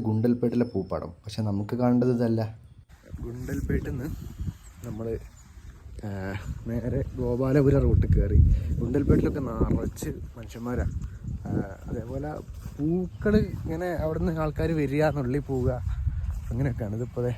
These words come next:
ഗോപാലപുരം റൂട്ടിൽ നമ്മൾ കണ്ടോ വിശാലമായൊരു പാടം കണ്ടു.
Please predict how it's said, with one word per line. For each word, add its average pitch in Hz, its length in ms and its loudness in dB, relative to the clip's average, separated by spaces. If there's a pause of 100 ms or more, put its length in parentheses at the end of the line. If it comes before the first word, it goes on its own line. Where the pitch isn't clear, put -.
(160)
ഗോപാലപുരം 131 640 0
റൂട്ടിൽ 120 260 0 (760)
നമ്മൾ 113 240 -4
കണ്ടോ 104 180 -6 (200)
വിശാലമായൊരു 127 800 2
പാടം 101 360 -6
കണ്ടു. - 180 -6